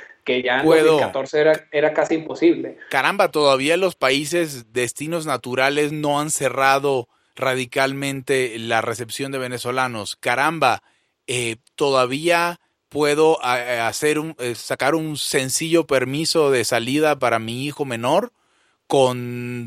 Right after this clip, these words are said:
Speaker 2: mi cónyuge o con su mamá o su papá, y todavía lo puedo sacar sin que el gobierno diga,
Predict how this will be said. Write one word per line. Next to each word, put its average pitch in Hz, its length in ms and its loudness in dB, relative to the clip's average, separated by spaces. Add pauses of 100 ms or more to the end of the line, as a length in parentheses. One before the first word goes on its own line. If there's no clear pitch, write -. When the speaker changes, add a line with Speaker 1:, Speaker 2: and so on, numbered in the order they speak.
Speaker 2:
mi 120 240 -6
cónyuge 160 560 2
o 127 80 4
con 117 280 -2
su 127 120 -8
mamá 123 360 -2
o 160 60 0
su 147 140 -6
papá, 147 460 0 (340)
y 135 60 -10
todavía 139 300 2
lo 156 120 4
puedo 139 220 2
sacar 120 380 -2
sin 120 160 -12
que 120 80 -6
el 113 80 -2
gobierno 120 360 -2
diga, 120 320 0